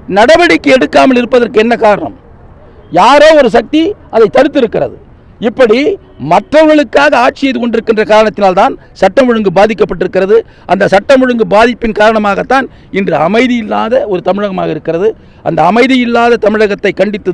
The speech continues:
தான் வருகின்ற ஒண்ணாம் தேதி கண்டன ஆர்ப்பாட்டம் அண்ணா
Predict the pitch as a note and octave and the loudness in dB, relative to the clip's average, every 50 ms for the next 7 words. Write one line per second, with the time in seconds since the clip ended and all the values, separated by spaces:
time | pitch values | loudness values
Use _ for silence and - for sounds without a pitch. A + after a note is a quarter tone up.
0 | F3+ G#3 B3+ - - - - - - - F#3+ F#3+ G3+ G3+ F#3 F3 E3+ F3+ G3+ A3+ | 0 0 0 -2 -6 -12 -20 -20 -2 0 2 2 2 2 0 -2 -2 -2 -2 -2
1 | A3 G#3 F#3+ F3+ F3+ F3+ G#3 - G#4 F4+ - - _ _ - F3+ G#3 G#3 F#3+ F3 | -2 -2 0 -2 -2 -2 -4 -6 -8 -10 -14 -20 _ _ -6 -6 -4 -2 -2 -2
2 | E3+ F3 E3+ E3+ E3 - - A3+ - - - - - - D#3 F3+ G3+ | -2 0 -2 -2 -2 -2 -4 -6 -6 -10 -16 -20 -14 -10 -4 -2 -2